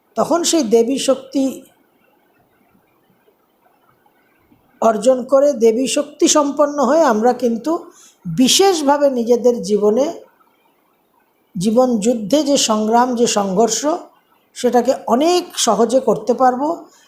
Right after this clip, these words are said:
এবং অবশ্যই কিন্তু আমরা জয়ী হতে পারবো। তাহলে তুলা লগ্ন, তুলা রাশি, আপনাদের এই ষষ্ঠ এবং দ্বাদশ ভাবের যে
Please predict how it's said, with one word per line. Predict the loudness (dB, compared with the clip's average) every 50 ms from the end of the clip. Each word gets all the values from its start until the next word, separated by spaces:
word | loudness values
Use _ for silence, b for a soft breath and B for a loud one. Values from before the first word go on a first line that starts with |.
| b _ -8
এবং | -6 -6 -6 -6 -8 -14 -20 _ _ _ _ _ 0
অবশ্যই | 2 2 4 4 2 2 2 2 0 2 2 2 2 0
কিন্তু | 0 -2 -4 -2 0 0 0
আমরা | 0 0 0 -2 -2 -2 -2 -4 -10 -18 _ _ _ _ _ -2
জয়ী | 0 2 2 4 2 2
হতে | 0 -2 -2 -4
পারবো। | -8 -8 -10 -12 -12 -12 -16 -18 -20 -20 _ _ _ _ b b b b b b b b
তাহলে | -2 0 0 0
তুলা | 0 0 0 2 2 2 4
লগ্ন, | 2 2 0 0 -4 -8 -6
তুলা | -2 0 2 2 2 2
রাশি, | 2 0 -2 -2 -2 0
আপনাদের | 0 -2 -2 -2 -2 0 2 2 2 2
এই | 0 0 -2 -4 -8 -14 -20 -20 _ _ _ _ _ _ _ _ _ -12
ষষ্ঠ | -8 -6 -4 -2 -2 -4 -2 -2 0
এবং | 2 2 2 0 -2 -2 0
দ্বাদশ | 0 2 2 2 2 0 0 0 -2
ভাবের | -2 -2 0 0 0 0 -2 -2 -4
যে | -2 0 0 0 0 -2 -8 -16